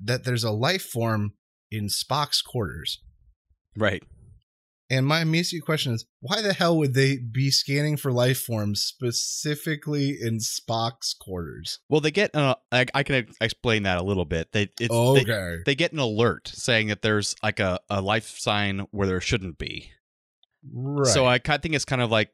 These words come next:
Speaker 2: they had his quarters sealed, and the door was,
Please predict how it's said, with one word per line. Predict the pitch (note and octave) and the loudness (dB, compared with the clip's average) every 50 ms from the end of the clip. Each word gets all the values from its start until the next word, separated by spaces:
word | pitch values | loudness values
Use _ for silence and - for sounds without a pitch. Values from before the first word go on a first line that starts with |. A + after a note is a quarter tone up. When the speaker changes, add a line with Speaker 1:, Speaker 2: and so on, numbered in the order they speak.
| _ _ - | _ _ -2
Speaker 2:
they | - A2+ | 0 0
had | G#2+ A#2 A#2+ A#2 A#2 A2+ A2+ A2 G2+ | 2 2 2 2 4 4 4 2 0
his | F#2+ A2+ G#2+ - - - - - _ _ - | 0 -2 0 0 2 2 0 -2 _ _ -8
quarters | - - B2 A#2 A#2+ A#2 A2 - | 0 2 2 2 2 2 2 2
sealed, | - - A2 G#2+ G#2+ G#2+ G#2 G#2 G#2 F#2 A2 - - | 0 0 0 2 2 4 4 4 4 2 0 -6 -4
and | F#2 F#2 F#2 F#2 F2+ F2+ F2 - - - - - _ _ - | -2 -2 0 0 -2 -4 -6 -12 -16 -20 -20 -20 _ _ -2
the | A#2 G#2+ | -2 0
door | G2+ A#2+ A#2 A#2+ A#2+ A#2 | 4 4 4 6 4 4
was, | A2+ G#2 - - | 2 0 -2 -2